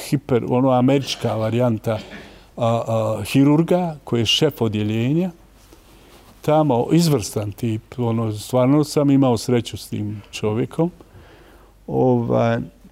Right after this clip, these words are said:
mi je došao, ovaj, da me pita i da mi kaže zapravo da, i, ovaj, da sam ja prvi njegov pacijent koji je nakon operacije podigao se sa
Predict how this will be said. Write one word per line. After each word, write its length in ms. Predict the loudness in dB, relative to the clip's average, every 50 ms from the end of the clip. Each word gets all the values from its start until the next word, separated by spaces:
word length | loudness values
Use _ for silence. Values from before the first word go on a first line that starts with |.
| -20 _ -20 -20 -20 -20 -20 -20 _ -4
mi 140 | 2 4 4
je 80 | 4 4
došao, 680 | 4 2 2 0 0 -2 0 2 2 2 2 0 -2 -8 -6
ovaj, 640 | -4 -2 0 0 -2 -2 -2 -2 0 0 0 -2 -4 -6 -10
da 220 | -10 -6 -4 -2
me 160 | 0 0 -2 -2 -6 -6
pita 520 | -2 0 0 0 0 0 0 0 0 0 -4 -10 -18 -20 -20 -20 -20 -20 -14 -8
i 120 | -6 -2
da 120 | 0 2
mi 100 | 2 2
kaže 580 | 0 0 0 0 2 2 0 0 -2 -2 -4 -2
zapravo 580 | 0 2 2 2 2 2 2 4 4 4 2 0 -4 -16 -20 -20 -20 -20 -20 -20 -20 -20 -8 -2
da, 120 | 0 0
i, 440 | 0 0 -2 -2 -2 -2 -2 -2 -2
ovaj, 340 | 0 0 0 2 2 2 0
da 100 | 0 -2
sam 180 | 0 0 2
ja 180 | 2 2 2 0
prvi 680 | 0 -6 -6 -2 0 2 4 4 4 4 4 2 -2 -4 -4
njegov 360 | -2 0 2 4 4 2 2
pacijent 720 | 0 0 0 0 0 0 2 2 4 4 4 2 0 -2 -6
koji 300 | -4 0 2 4 4 4
je 100 | 4 4
nakon 460 | 4 4 2 2 2 2 2 2 2
operacije 720 | 2 0 0 0 2 2 4 4 2 0 0 0 0 0 0 -2 -12 -20 -20 _ _ _ -16 -4
podigao 460 | -2 0 2 2 2 4 4 2 2
se 180 | 0 -4 -8 -8
sa 280 | -6 -4 -6 -6 -6